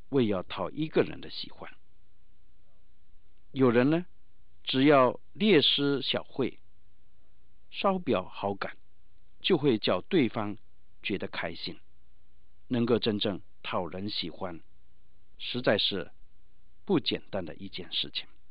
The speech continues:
看样子，个中也有一门大学问在。然而，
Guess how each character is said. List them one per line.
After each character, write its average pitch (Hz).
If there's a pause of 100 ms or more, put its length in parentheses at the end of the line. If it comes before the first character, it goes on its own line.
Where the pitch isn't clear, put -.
(920)
看 180
样 107
子， - (840)
个 180
中 120
也 107
有 98
一 127
门 87 (220)
大 127
学 -
问 85
在。 - (2250)
然 143
而， 113